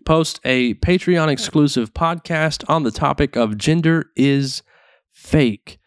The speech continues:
Because believe it or not, that is an idea that's catching steam and it's floating around in our world today. And I think dads need to know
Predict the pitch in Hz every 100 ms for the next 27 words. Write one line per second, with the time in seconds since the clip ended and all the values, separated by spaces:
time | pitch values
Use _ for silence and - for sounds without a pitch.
0 | _ _ - 120 113 120 156 151 139 147
1 | 143 131 139 139 113 117 120 131 131 127
2 | 131 113 - - 139 135 135 113 - -
3 | - 151 160 165 120 120 113 - - 151
4 | 165 170 139 139 151 139 135 123 135 135
5 | 120 117 127 123 151 156 117 107 113 131
6 | 151 - - _ _ _ - 104 127 160
7 | - 131 101 110 147